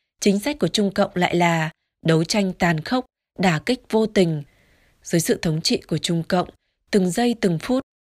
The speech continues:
con người đều có thể cảm nhận được sự uy hiếp cự đại của cú đấm thép của giai cấp vô sản. Do vậy, nếu tin vào những lời nói khác với tuyên truyền của Trung Cộng, thì người ấy sẽ phải gánh chịu áp lực tâm lý rất lớn. Ở một phương diện khác,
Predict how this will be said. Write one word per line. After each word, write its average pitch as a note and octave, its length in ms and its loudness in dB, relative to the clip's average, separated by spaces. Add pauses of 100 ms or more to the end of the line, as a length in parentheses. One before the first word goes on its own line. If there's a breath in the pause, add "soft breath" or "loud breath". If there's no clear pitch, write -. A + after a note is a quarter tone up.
(140)
con G3 160 2
người E3+ 200 2
đều E3 200 2
có F#3+ 120 -2
thể A3+ 180 -2
cảm D#3+ 280 -2
nhận E3+ 220 -2
được F3+ 140 -2
sự - 180 -2
uy A#3+ 120 2
hiếp D4 320 -2
cự A3+ 200 0
đại F#3+ 220 0 (100)
của F3 280 0 (360)
cú F3 140 2
đấm E3+ 240 0
thép C#4+ 260 -4
của E3 120 -2
giai E3 180 0
cấp A3 220 -6
vô F3+ 180 0
sản. E3 340 -2 (840)
Do F3+ 220 0
vậy, E3+ 300 0 (320)
nếu F3+ 140 4
tin B3 260 0
vào F#3+ 120 0
những E3+ 180 -2
lời G#3+ 200 0
nói D#3 220 0
khác C#4 340 -4
với F#3 120 0
tuyên G#3+ 200 0
truyền F3+ 280 0
của E3 80 -8
Trung F3 260 -2
Cộng, F3+ 220 0 (420)
thì G3+ 100 2
người F3+ 160 2
ấy F3 240 2
sẽ A3+ 140 -6
phải A3 180 0
gánh F3+ 180 0
chịu - 260 -2
áp A#3 200 -4
lực G3+ 220 -2
tâm F3 180 0
lý D#3 240 0
rất B3 200 -4
lớn. E3+ 420 0 (420)
Ở F#3+ 120 2
một D#3+ 220 0
phương E3+ 180 0
diện - 220 -4
khác, A3+ 320 -6